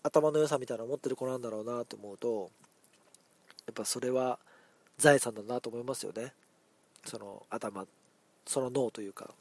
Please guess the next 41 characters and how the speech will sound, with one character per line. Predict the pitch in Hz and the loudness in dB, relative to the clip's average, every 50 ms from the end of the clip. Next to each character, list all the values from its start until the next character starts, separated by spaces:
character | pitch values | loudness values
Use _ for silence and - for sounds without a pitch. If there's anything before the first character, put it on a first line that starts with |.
| - - - | -14 -8 -6
考 | 135 127 117 | -4 -4 -4
え | 110 110 | -4 -6
方 | - 107 101 - | -6 -8 -10 -10
と | - 101 | -12 -16
い | |
う | 92 | -14
か。 | - - - | -14 -16 -16
だ | |
か | - - - - - - - - - - - - - - - - - - - - - - - - - - - - - - - - - - - - - - - - - | -16 -20 -20 -20 -20 -20 -20 -20 -20 -20 -20 -20 -20 -16 -14 -14 -12 -12 -12 -12 -12 -12 -12 -14 -16 -18 -18 -18 -20 -20 -20 -20 -20 -20 -20 -20 -20 -20 -6 4 10
ら | 143 | 12
僕 | 147 165 170 214 | 12 12 12 12
も | 220 226 | 12 12
ね、 | 214 208 | 12 12
や | 202 | 12
っ | |
ぱ | 196 165 139 | 12 12 10
こ | 123 131 131 135 | 10 8 6 6
う、 | 151 | 8
今 | 170 180 | 8 8
ま | 160 151 | 10 8
あ | 139 | 8
三 | - - 190 208 180 | 10 10 8 8 8
十 | 147 147 143 | 6 6 10
四 | 147 175 190 160 139 123 | 12 12 12 10 6 -2
で、 | 123 123 123 123 117 110 101 95 - - - - | 2 4 4 4 4 0 -4 -6 -10 -14 -6 4
こ | - 160 | 8 8
れ | 190 | 10
か | - 220 | 12 12
ら | 220 214 | 12 12
な | 214 226 226 | 12 12 10
ん | 202 165 | 10 8
か | 156 139 127 120 104 - 113 | 8 8 8 8 4 0 2
劇 | 131 135 - - | 2 2 6 8
的 | 220 208 220 | 6 8 8
に | 214 214 | 6 2
自 | 202 175 180 185 | 2 2 4 4
分 | 202 | 6
の | 202 170 | 6 6
性 | - - 180 180 | 8 10 10 10
格 | 190 185 170 | 10 8 8
が | 175 | 6